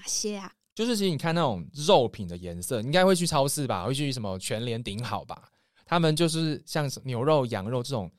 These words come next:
Speaker 2: 它肉片的颜色是红色的，其实基本上我们叫它红肉。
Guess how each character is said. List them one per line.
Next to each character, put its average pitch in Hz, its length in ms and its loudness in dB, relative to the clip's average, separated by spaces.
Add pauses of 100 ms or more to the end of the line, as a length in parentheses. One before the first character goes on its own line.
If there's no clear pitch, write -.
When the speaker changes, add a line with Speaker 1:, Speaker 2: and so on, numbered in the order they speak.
(180)
Speaker 2:
它 165 140 -2
肉 165 200 4
片 147 180 -2
的 113 80 -4
颜 110 80 -4
色 127 140 -4
是 127 240 -6
红 98 420 -4
色 135 240 0
的， 85 220 -8
其 - 180 -6
实 123 60 -8
基 131 140 -6
本 107 100 -4
上 113 100 -4
我 95 40 -6
们 90 120 -8
叫 101 120 -6
它 104 60 -4
红 92 280 -14
肉。 101 220 -12